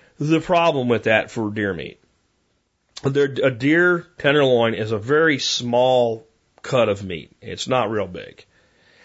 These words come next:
And it doesn't make good medallions. It, it just doesn't. If you cut it up like that, you're gonna get, first of all, like, the first third on both sides of it are like a long, thin piece, and then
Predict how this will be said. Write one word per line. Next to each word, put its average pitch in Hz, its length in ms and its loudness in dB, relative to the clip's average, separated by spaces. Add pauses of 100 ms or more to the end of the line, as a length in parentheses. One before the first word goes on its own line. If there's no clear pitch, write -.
(160)
And 139 160 0
it 135 100 -6
doesn't 160 380 -2
make 139 280 0
good 123 200 0
medallions. 98 760 -6 (1300)
It, 98 200 -4
it 120 60 -2
just 139 240 2
doesn't. 135 220 4
If 110 100 -8
you 113 80 -6
cut 160 240 -2
it 147 60 0
up 143 140 -2
like 131 160 0
that, 123 80 -2
you're 123 100 -4
gonna 127 140 -2
get, 117 200 -6
first 165 200 -2
of 143 60 -6
all, 131 160 2
like, 120 260 0 (240)
the 120 60 -10
first - 400 -2
third 160 260 2
on 131 120 2
both 131 200 0
sides 131 340 0
of 120 40 -4
it 110 80 0
are 113 60 0
like 107 160 2
a 104 40 -2
long, 123 540 0
thin 131 520 -2
piece, 104 360 -2
and 113 140 -2
then 113 180 0